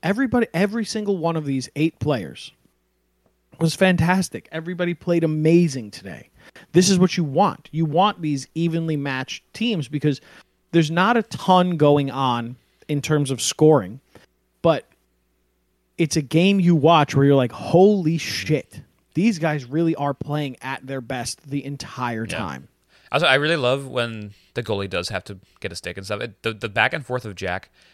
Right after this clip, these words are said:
Speaker 2: getting it,
Speaker 1: Yeah.
Speaker 2: dropping it, and then, like, but he, he was doing a really good job of making sure he got back in goal without the stick when he needed to,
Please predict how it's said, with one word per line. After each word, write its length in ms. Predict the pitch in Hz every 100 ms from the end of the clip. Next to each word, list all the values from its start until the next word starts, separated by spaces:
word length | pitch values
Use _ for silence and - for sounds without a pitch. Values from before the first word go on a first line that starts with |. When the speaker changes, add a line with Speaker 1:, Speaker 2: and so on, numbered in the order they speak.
| _ _
Speaker 2:
getting 220 | 123 117
it, 240 | 123 120 -
Speaker 1:
Yeah. 260 | 131 101 76
Speaker 2:
dropping 300 | - 117 110 117
it, 80 |
and 120 | 117 123
then, 120 | 120
like, 200 | 113 - - _ _
but 120 | 147
he, 80 | 175
he 100 | 151
was 80 | 175
doing 120 | 277
a 20 |
really 140 | 202 139
good 100 | 113
job 180 | 104
of 220 | 139 101 - _
making 240 | 123 127
sure 160 | 123 127
he 100 | 117
got 240 | 110 117 -
back 200 | 107 107
in 80 |
goal 160 | 104 104
without 240 | 104 101
the 60 | -
stick 320 | - 110 107
when 100 | 107
he 60 | 98
needed 240 | 107 131
to, 260 | 90 87 82